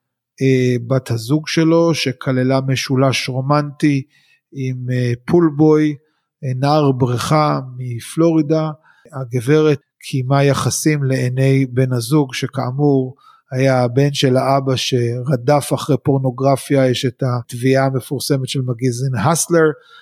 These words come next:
אבל איך אומרים, מה שקורה אצל האבא לא תמיד קורה אצל הבן. אבל, אה, בתקופה האמורה, שנת אלפיים ושש עשרה, זה ערב הבחירה של, אה, דונלד טראמפ,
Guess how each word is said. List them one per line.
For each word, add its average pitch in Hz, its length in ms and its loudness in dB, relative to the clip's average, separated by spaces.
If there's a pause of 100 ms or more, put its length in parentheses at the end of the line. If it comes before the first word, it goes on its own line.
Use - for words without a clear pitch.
(140)
אבל 139 280 2
איך 156 140 2
אומרים, 151 320 0
מה 139 140 0
שקורה 139 420 0
אצל 135 280 -2
האבא 139 300 4
לא 135 180 4
תמיד 135 260 -4
קורה 131 300 -2
אצל 127 240 -4
הבן. 185 280 0 (540)
אבל, 135 360 0 (200)
אה, 127 360 2 (120)
בתקופה 131 440 -2
האמורה, 165 320 2
שנת 156 260 -6
אלפיים 143 340 -2
ושש 160 280 -2
עשרה, 247 320 0
זה 135 220 -2
ערב 143 440 2
הבחירה 135 520 0
של, 127 280 -4
אה, 123 260 -2
דונלד 139 300 -2 (100)
טראמפ, 139 280 2